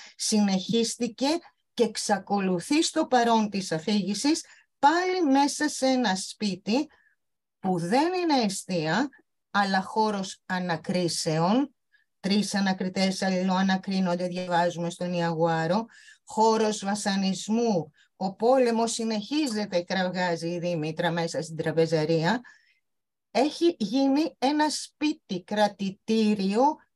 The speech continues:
για το σύζυγο της Δήμητρας, Ηλία, που εναποθέτει στη συγγραφή την ανάγκη του να αντισταθεί στη μοναξιά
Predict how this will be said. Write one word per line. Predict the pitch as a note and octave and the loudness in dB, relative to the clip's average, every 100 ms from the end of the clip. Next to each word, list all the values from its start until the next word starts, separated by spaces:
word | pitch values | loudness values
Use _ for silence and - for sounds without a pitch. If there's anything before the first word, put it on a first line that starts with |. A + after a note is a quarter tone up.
| _ | _
για | - G3 A3+ | -4 0 0
το | G#3+ | -2
σύζυγο | G3+ - C4 D#4+ C#4 A3+ F#3+ F#3 | -4 -4 -2 -2 0 -4 -4 -4
της | F#3 F3 | -6 -4
Δήμητρας, | G3 G3 F3+ E3+ D#3+ D3+ - | -2 0 0 0 0 -2 -6
Ηλία, | - F3+ F3+ F#3 F3+ A3 C#4+ - _ _ _ _ _ | -4 0 2 2 2 0 0 -8 _ _ _ _ _
που | A#3+ | 2
εναποθέτει | A3+ A3+ G#3+ G#3 G3+ - C#4+ D4 A#3 - | 2 2 2 2 -2 -2 -2 -2 -4 -6
στη | - - G#3+ | -8 -4 -4
συγγραφή | - G#3 G3+ F3+ F3 E3 - B3+ D4 - _ _ - | 0 2 2 4 2 0 0 2 0 -6 _ _ 0
την | C4 A#3 | 2 4
ανάγκη | G#3+ G#3+ B3+ C#4 C#4 C#4+ | 4 2 2 2 0 -2
του | C#4 B3+ | -2 -2
να | A3 A3+ | 2 2
αντισταθεί | G3+ F3+ A3 - G3 F#3+ - B3 | 0 -4 -6 -4 -4 -4 -2 -2
στη | A#3+ - | -2 -2
μοναξιά | A#3+ G#3+ G3 F#3+ - - G#3 A3 A3+ | 0 2 0 -2 -6 -2 0 0 -2